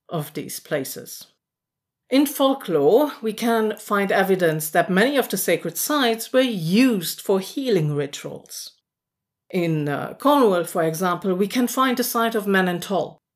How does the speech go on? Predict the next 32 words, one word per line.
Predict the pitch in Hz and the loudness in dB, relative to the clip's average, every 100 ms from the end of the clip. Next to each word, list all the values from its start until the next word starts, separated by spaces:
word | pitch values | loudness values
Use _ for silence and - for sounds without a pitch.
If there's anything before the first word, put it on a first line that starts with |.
| _ _ _ - | _ _ _ 0
It | 226 | 4
is | 269 269 | 4 4
said | 294 302 | 0 4
by | 214 190 | 2 2
crawling | - 220 220 240 226 180 | 2 4 8 8 6 4
through | 180 180 | -2 0
the | 165 165 | 0 2
hole | 185 165 156 | 2 4 2
of | 156 | 0
the | 233 | -4
stone | - - 165 143 139 214 247 _ - | -6 0 2 2 0 -6 -8 _ 0
that | 240 | 0
it | 254 | 0
can | 254 254 247 | -2 -2 -2
heal | - 226 214 208 202 - _ - | -4 -2 4 6 4 -2 _ -6
rheumatic | 185 180 190 190 - 208 | 0 4 4 2 2 6
illness, | 233 233 247 294 - - - _ _ - | 8 8 4 0 -4 -12 -16 _ _ 0
and | 269 285 | 2 2
children | - 285 294 190 170 160 - | 2 2 2 0 -2 -4 -6
could | - 262 - | -2 -2 -2
be | 208 | -6
cured | - - 220 214 196 196 190 | -6 -4 4 6 6 4 2
from | - 190 185 175 175 | -2 0 2 -2 -4
tuberculosis. | - 180 175 - 160 147 151 - 139 - - _ _ _ _ _ _ - | -2 0 0 0 -2 -2 -6 -14 -12 -12 -12 _ _ _ _ _ _ -4
In | 190 190 | 2 4
Brittany, | 180 320 - 185 147 175 269 _ _ _ _ - | 6 6 4 -2 -2 -2 -4 _ _ _ _ 0
there's | 175 170 | 2 2
a | 185 | 0
standing | - 170 143 143 151 | 0 0 0 -2 -4
stone | - - 175 175 254 277 | -6 0 2 2 0 -4
called | - 160 156 - | -2 0 -2 -4
Cerloas, | 190 151 151 147 147 262 - - | -2 0 0 0 0 -4 -8 -12